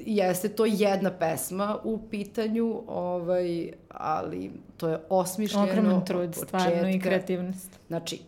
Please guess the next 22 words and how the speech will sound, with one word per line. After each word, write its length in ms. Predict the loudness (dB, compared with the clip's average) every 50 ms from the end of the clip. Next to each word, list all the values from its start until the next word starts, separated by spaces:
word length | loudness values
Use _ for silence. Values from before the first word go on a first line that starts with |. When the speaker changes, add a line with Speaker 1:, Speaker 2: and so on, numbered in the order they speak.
| -20 -20 -20 -20 _ -20
Speaker 1:
stvarno, 520 | -20 -16 -8 -4 -2 0 0 0 -2 -2 -6 -10 -12 -10
ja 180 | -8 -6 -6 -6
znam 240 | -8 -8 -10 -10 -10
kako 360 | -4 -2 -2 -2 -2 -2 -6
je 60 | -6
to. 220 | -6 -8 -10 -10 -10 -12 -18 -20 -20 -20 -20 -20 -18 -12
Ajde 200 | -8 -6 -6 -6
ti 160 | -6 -6 -8
sada 320 | -8 -6 -6 -6 -6 -6
namestiš 560 | -8 -6 -6 -6 -6 -6 -8 -8 -10 -12 -12 -10
frizuru, 580 | -8 -6 -4 -4 -4 -6 -8 -8 -8 -8 -10
ajde 160 | -10 -10 -12 -12 -14
ti 180 | -10 -8 -8
sad 280 | -8 -6 -6 -4 -6 -6 -6
našminkaš 1040 | -6 -4 -4 -4 -2 -4 -4 -4 -4 0 2 4 4 4 4 2 0 -6 -6 -6 -8
se, 320 | -8 -8 -8 -8 -10 -10 -10 -12 -16 -20 -20 -20 _ _ -20 _ -16 -14
mislim, 840 | -12 -10 -10 -8 -8 -8 -8 -10 -12 -12 -12 -12 -12 -10 -10 -12 -12 -14 -16 -18 -20 -20 -20 -20 _ _ _ -20 -20 -20 -20 -20 -20 -20 -20 -14
ajde 180 | -10 -10 -8 -6
ti 100 | -6 -4
sad 200 | 0 0 0 0 0
obuci 1040 | -2 0 0 0 -2 -4 -10 -8 -4 -2 0 0 0 0 -2 -6 -4 0 2 2 2
se 400 | 0 -2 -6 -8 -8 -8 -10